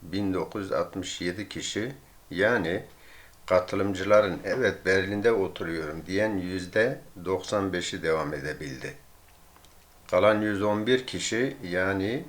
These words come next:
yüzde beş, soruya "Hayır, Berlin'de ikamet etmiyorum." diye cevap verince sistem dışı kalarak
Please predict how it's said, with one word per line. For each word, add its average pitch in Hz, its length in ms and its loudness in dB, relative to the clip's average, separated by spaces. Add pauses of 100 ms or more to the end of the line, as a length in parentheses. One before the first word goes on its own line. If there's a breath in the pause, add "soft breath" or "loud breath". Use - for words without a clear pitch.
(120)
yüzde 90 540 -2
beş, 104 460 -2 (440 loud breath)
soruya 101 680 4
"Hayır, 95 600 4 (260)
Berlin'de 98 760 2 (560)
ikamet 95 680 2
etmiyorum." 90 580 -2
diye 78 220 -6
cevap 95 420 2
verince 95 580 0 (460 loud breath)
sistem 107 640 0
dışı - 320 -6
kalarak 98 520 4